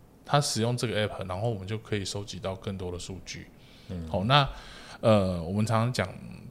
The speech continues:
Speaker 1: 大数据，那其实过去跟我们所谓的 data mining，就是
Speaker 2: 嗯，嗯。
Speaker 1: 资料挖掘，其实
Speaker 2: 对。
Speaker 1: 很类似，只是它比，把它更细致化。
Speaker 2: Data mining 是找出因果啦，但是如果到A I那边，它是可以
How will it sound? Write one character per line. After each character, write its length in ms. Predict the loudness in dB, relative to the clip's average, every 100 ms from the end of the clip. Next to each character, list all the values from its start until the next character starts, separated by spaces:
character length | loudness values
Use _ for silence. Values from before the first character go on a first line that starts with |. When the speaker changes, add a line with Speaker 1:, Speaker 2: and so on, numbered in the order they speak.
| 2
Speaker 1:
大 160 | 4
数 180 | 4 2
据， 320 | 2 -4 -4 -4
那 140 | -2 -2
其 260 | 2 2 4
实 100 | 2 -2 4
过 240 | 6 6
去 280 | 4 0 -2 -2
跟 420 | -2 0 -2 -6 -6
我 140 | -6 -6
们 160 | -6
所 200 | -6 -4
谓 140 | -4 0
的 160 | 0
data 160 | 0 -2
mining， 380 | -2 -4 -8 -6
就 140 | -4
是 280 | -2 -2 -4 -6
Speaker 2:
嗯， 260 | -4 -2 -2 -6 -4
嗯。 60 |
Speaker 1:
资 80 | 0
料 160 | 2 2
挖 140 | 0
掘， 180 | -2 -6
其 240 | -6 -4
实 220 | -6 -2
Speaker 2:
对。 220 | 0 0 -2 -10 -16
Speaker 1:
很 340 | -6 -4 -4 -2
类 220 | -2 0
似， 220 | -2 -4
只 180 | -4 -6
是 160 | -4 -2
它 180 | -2
比， 200 | -2 -4 -8 -10 -14 -20 -6
把 140 | -4 -2
它 360 | -2 -2 -4 -8 -4
更 320 | 2 2 0 -8 -18 -8
细 220 | -4 -4
致 240 | -4 -6 -2
化。 280 | -2 -2 -4 -18 -20 -10 0
Speaker 2:
Data 180 | 2
mining 320 | 4 2 2 2
是 120 | 0
找 200 | 0 0
出 200 | 0 -2
因 200 | -2 -2
果 220 | -4 -6
啦， 140 | -8 -4
但 160 | -2 0
是 380 | 0 2 2 2
如 120 | 2
果 120 | 2
到 240 | 4 4 4
A 100 | 2
I 80 |
那 140 | 2 0
边， 180 | 0 -2
它 100 | -4
是 100 | -4
可 100 | -6
以 140 | -6